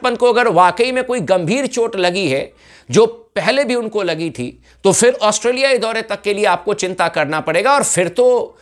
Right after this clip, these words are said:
हमारे पास में बचेगा क्या? तो इन्हीं तमाम मुद्दों पर हम लोग चर्चा करेंगे। आप सभी दोस्तों से रिक्वेस्ट है, कौन सी जगह से आप इस वीडियो को देख रहे हैं, आप हमें कमेंट करके ज़रूर बताइएगा। चैनल को सब्सक्राइब नहीं किया तो वो भी कर लीजिएगा। सबसे पहले आप लोगों को बता दें कि भाई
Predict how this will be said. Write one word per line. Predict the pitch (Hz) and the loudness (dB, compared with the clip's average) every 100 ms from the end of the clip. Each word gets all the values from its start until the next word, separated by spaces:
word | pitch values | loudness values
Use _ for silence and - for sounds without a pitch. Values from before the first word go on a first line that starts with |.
| _ _ | _ _
हमारे | 170 226 240 | 0 0 2
पास | 226 220 | -2 -2
में | 247 | -2
बचेगा | 202 220 254 156 123 | -2 0 0 -2 -6
क्या? | - - _ _ _ | -10 -20 _ _ _
तो | 170 | 0
इन्हीं | 240 277 277 | 2 2 2
तमाम | 247 240 220 | 2 2 0
मुद्दों | 214 220 | 2 2
पर | 220 202 | 2 0
हम | 196 | 0
लोग | 196 196 | -2 -2
चर्चा | 165 160 175 | -4 0 -2
करेंगे। | 170 190 196 | 0 -2 0
आप | 180 | 0
सभी | 214 208 | 0 0
दोस्तों | 190 180 190 | -2 -2 -4
से | 190 | -4
रिक्वेस्ट | 170 170 170 | -4 -2 -2
है, | 190 - | -2 -6
कौन | - 175 | -2 -2
सी | 180 | 0
जगह | 160 165 196 | 0 2 2
से | 196 | 2
आप | 170 170 | 0 -2
इस | 135 | -4
वीडियो | 156 170 175 | -2 -2 -2
को | 170 | 0
देख | 156 160 | -2 -2
रहे | 160 | -2
हैं, | |
आप | 151 151 | -2 -2
हमें | 160 151 - _ _ _ _ | -4 -6 -10 _ _ _ _
कमेंट | 185 208 233 | 0 2 0
करके | - 196 185 | 0 -2 0
ज़रूर | 151 170 | -2 0
बताइएगा। | 165 160 156 147 | 0 0 0 -2
चैनल | 147 190 196 | -2 -2 -2
को | 202 | -2
सब्सक्राइब | 208 196 - 180 165 | -2 -2 -2 0 2
नहीं | 165 | 0
किया | 170 160 | 0 -2
तो | 156 | 0
वो | 139 | -2
भी | 156 | -2
कर | 180 156 | -2 -2
लीजिएगा। | 147 147 123 - _ _ _ _ _ _ _ _ - | -2 -2 -4 -6 _ _ _ _ _ _ _ _ -4
सबसे | 175 180 | -2 0
पहले | 226 220 220 | 0 2 2
आप | 202 | 2
लोगों | 220 220 | 2 2
को | 220 | 2
बता | 190 175 185 | 0 2 0
दें | 220 | 0
कि | 185 | -2
भाई | 160 190 196 - | -2 -2 -2 -6